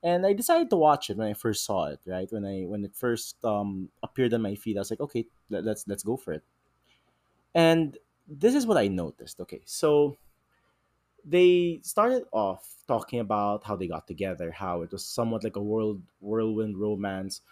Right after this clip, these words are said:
where they were just having fun, they were enjoying each other's company, the date became long and all those things, and they ended up together, right? And they had, um, you know, they made content together and all of that.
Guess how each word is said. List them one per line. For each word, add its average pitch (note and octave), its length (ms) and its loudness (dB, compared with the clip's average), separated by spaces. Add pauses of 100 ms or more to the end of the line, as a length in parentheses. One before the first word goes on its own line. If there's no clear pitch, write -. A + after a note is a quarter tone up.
(300)
where G2+ 460 0
they G2+ 160 0
were G2+ 80 0
just F#2 180 -10
having F#2 240 -6
fun, A#2 560 2
they G2+ 100 -2
were F#2 80 -2
enjoying F#2 280 -6
each F#2 120 -10
other's F2+ 220 -6
company, A#2+ 500 -2
the G2 80 -4
date F2 220 -6
became E2 300 -16
long A2 420 -2
and F2+ 80 -10
all E2+ 220 -14
those F2 160 -16
things, G2+ 200 -12
and E2+ 120 -12
they E2 80 -6
ended G2+ 240 -6
up - 100 -2
together, F2 400 -8
right? A#2 240 -2
And F#2+ 160 -6
they F#2 240 -4 (460)
had, G#2 360 0
um, F2+ 440 0 (920)
you B2+ 80 -2
know, G2 100 0
they F#2+ 140 -2
made F#2 260 -2
content G#2+ 460 -4
together F#2+ 460 0
and F2+ 80 -2
all F2 240 -2
of F2 160 -6
that. D#2+ 260 -2